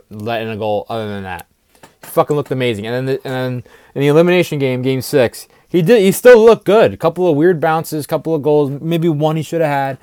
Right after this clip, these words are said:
But he looked really good. He looked, looked like he's the future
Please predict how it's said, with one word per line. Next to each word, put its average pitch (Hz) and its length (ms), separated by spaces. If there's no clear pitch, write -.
But 127 100
he 202 140
looked 208 200
really 165 280
good. 147 180
He 143 80
looked, 165 320
looked 170 200
like 135 140
he's 170 240
the 139 80
future 117 540